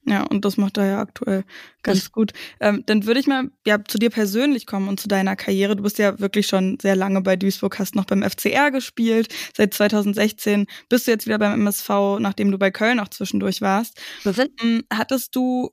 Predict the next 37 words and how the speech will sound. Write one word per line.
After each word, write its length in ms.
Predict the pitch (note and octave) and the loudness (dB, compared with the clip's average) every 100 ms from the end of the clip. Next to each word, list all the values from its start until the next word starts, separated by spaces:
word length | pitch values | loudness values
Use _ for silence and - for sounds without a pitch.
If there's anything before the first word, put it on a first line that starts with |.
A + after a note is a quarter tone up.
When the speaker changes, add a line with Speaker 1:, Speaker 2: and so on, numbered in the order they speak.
| _ _ _ | _ _ _
Speaker 1:
irgendwie, 880 | - A#3+ B3+ A#3+ A#3+ A#3+ A#3+ A#3+ A#3+ | -2 0 0 -2 -4 -2 0 0 0
also 160 | - A3 | 0 0
das 80 | A#3+ | 0
soll 100 | C4 | 0
jetzt 320 | B3+ - - | -2 -4 -8
wirklich, 300 | A#3+ B3 - | -6 -4 -6
es 120 | A3 | -8
tut 120 | - | -4
mir 80 | G#3+ | -2
sehr 80 | G#3+ | 0
leid, 160 | G#3 G#3+ | 0 0
wenn 80 | G#3 | -2
das 80 | |
so 80 | A3+ | -2
klingt, 220 | A3 C4 | 0 0
aber 100 | - | 0
es 60 | G#3+ | -2
soll 220 | A3 G#3+ | 0 0
wirklich 180 | G#3+ G#3+ | -2 0
nicht 120 | A3 | -2
despektierlich 640 | G#3+ G#3 G#3 - C#4 C4+ | -2 -4 -4 0 0 0
klingen 200 | - A#3+ | -2 -2
oder 120 | A#3 A3 | -2 0
so, 80 | |
aber 80 | A3 | 0
hattest 240 | A3 A#3+ - | 0 -2 -2
du 60 | |
irgendwie 320 | - C4 C4+ | 0 0 0
mal 160 | B3+ A#3+ | 0 0
den 240 | A#3 G#3+ | 0 0
Wunsch, 380 | G#3 B3+ C#4+ - - - _ - | 0 0 0 -2 -12 -20 _ -2
noch 100 | A3+ | 0
was 160 | A3+ | 0
anderes 540 | - G#3 C4+ D#4 D4 - | 0 0 0 -2 -6 -6
zu 120 | D#4 | -4
sehen? 300 | C#4+ D4+ F#4 G#4 _ | 0 0 -2 -6 _
Mal, 220 | B3 B3 | -2 0